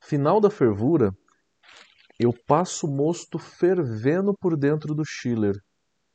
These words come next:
Eu vou lá nos últimos dez minutos de fervura, tá? An-, um pouquinho antes de, de desligar a fervura, eu passo o mosto fervendo dentro do chiller. Passo o mosto fervendo dentro do chiller e volto pra dentro da panela.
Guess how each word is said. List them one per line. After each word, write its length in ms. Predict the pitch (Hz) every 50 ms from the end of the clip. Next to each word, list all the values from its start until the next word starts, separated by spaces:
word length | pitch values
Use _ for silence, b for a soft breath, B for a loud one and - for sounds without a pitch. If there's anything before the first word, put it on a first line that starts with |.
| _ -
Eu 120 | 117 117
vou 160 | 117 131 156 190
lá 160 | 196 180 165
nos 220 | 160 147 131 127
últimos 420 | 135 135 - - 123 117 107 101 98
dez 320 | 98 104 117 135 147 143 139
minutos 500 | 127 117 113 113 117 117 - 117 104 101
de 100 | 104 104
fervura, 640 | - - 110 98 92 87 90 104 127 156 143 113
tá? 160 | - - 110 117
An-, 360 | 120 117 101 85 107 117 -
um 140 | - 113 113
pouquinho 460 | - 131 131 - - 240 330 254 156
antes 300 | 143 139 135 135 139 - - - - _ _ _ - _ _ _ _ _ _ _ _ _ _ _ _ _ -
de, 560 | 110 104 107 110 110 110 107 107 104 104 104
de 160 | 98 98 110 107
desligar 500 | 107 107 110 110 110 104 101 113 120 139
a 60 | 151
fervura, 640 | - - - 117 104 95 95 107 131 165 165 151 123 -
eu 140 | 110 117 120
passo 460 | _ - 131 143 156 151 - - 156
o 20 |
mosto 360 | 131 135 143 151 151 - - - - -
fervendo 680 | 160 156 156 139 120 104 98 101 131 165 190 196 185
dentro 300 | 151 139 139 139 139 139
do 120 | 127 127 120
chiller. 460 | - - - 107 101 98 95 92 92 _ _ _ _ _ _ _ _ _ _ _ _ _ _ _ _ _ _ _ b b b b b b -
Passo 300 | 110 117 123 - - 131
o 40 | 120
mosto 260 | 120 127 131 - -
fervendo 480 | - - 127 110 107 107 127 131 135 135
dentro 160 | 127 123 127
do 80 | 123
chiller 320 | 120 - - 170 185 214 208 -
e 80 | 190
volto 400 | 165 143 135 147 156 180 180 -
pra 100 | - 190
dentro 160 | 175 175 180
da 60 | 185 180
panela. 520 | - 208 202 196 170 147 127 110 101